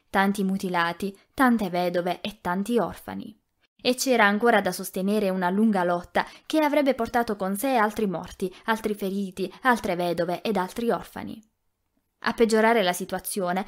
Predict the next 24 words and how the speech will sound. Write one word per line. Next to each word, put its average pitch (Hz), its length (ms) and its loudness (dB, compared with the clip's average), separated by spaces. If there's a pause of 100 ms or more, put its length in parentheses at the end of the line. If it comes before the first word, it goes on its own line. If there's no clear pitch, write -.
(160)
cominciava 302 480 4
a 214 40 2
serpeggiare 196 680 0
nella 180 220 -2
popolazione 196 880 -2
una 254 160 2
vaga 262 260 0
sfiducia 190 640 -6 (220)
in 214 180 2
coloro 185 480 0
che 277 160 -2
occupavano 190 580 -2
posizioni 196 600 -6
elevate. 226 680 -6 (400)
Molti 214 320 2
giornali 185 600 0
si - 140 -2
erano 220 260 2
schierati 220 460 -2
apertamente 190 680 -4
contro 269 280 0
il 247 80 -6
presidente 233 560 0
Davis 170 440 -4